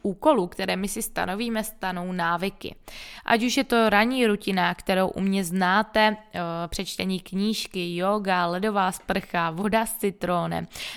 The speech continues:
nebo právě večerní rutina, kde já si vezmu a zkontroluji všechny ty úkoly, které jsem zvládla.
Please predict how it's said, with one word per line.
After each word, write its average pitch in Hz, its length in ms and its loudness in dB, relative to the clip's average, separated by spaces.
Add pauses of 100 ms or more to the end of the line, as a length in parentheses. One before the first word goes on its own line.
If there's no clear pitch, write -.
nebo 247 200 4
právě 247 400 8
večerní 220 520 2
rutina, 175 380 0
kde 175 160 -2
já 185 180 0
si 226 200 -4
vezmu 240 500 -2
a 214 60 0
zkontroluji 214 380 -6
všechny 254 340 -4
ty - 120 -4
úkoly, 196 640 -2
které 180 440 -4
jsem 185 220 -4
zvládla. 165 560 -2